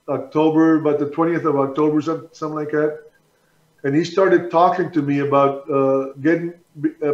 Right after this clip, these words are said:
playing football. And I had never played football. And I, you know,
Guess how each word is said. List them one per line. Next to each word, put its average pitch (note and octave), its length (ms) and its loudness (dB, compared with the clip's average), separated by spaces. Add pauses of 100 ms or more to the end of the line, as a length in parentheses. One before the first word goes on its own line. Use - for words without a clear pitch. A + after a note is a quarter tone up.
playing E3+ 280 2
football. D3 520 2
And C3 240 -6
I D3+ 160 2
had C#3+ 160 -2
never D3+ 220 -2
played D3+ 280 0
football. C#3+ 420 -2
And B2 120 -6
I, C3+ 80 -4 (960)
you F#3+ 80 -8
know, F#3 400 0